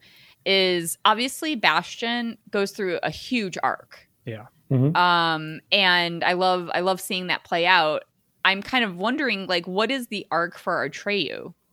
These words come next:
Speaker 1: Because he is this warrior, and, I mean, even at the end, he's not, like, really quite understanding, um, what needs to take place, which I get. I mean, he is grounded in, within his own world. So this idea of, like, the, "What? This human child needs to do this thing? Like, why isn't he doing it?" Like,
Speaker 3: Yeah.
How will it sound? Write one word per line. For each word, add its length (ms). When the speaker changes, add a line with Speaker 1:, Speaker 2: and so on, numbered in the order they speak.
Speaker 1:
Because 840
he 220
is 100
this 220
warrior, 640
and, 680
I 60
mean, 160
even 200
at 120
the 120
end, 200
he's 180
not, 180
like, 160
really 260
quite 440
understanding, 920
um, 600
what 260
needs 260
to 80
take 300
place, 500
which 200
I 80
get. 520
I 60
mean, 180
he 200
is 160
grounded 420
in, 260
within 280
his 160
own 220
world. 340
So 80
this 180
idea 260
of, 120
like, 220
the, 120
"What? 380
This 120
human 240
child 440
needs 240
to 40
do 200
this 180
thing? 380
Like, 280
why 200
isn't 260
he 140
doing 300
it?" 220
Like, 180
Speaker 3:
Yeah. 280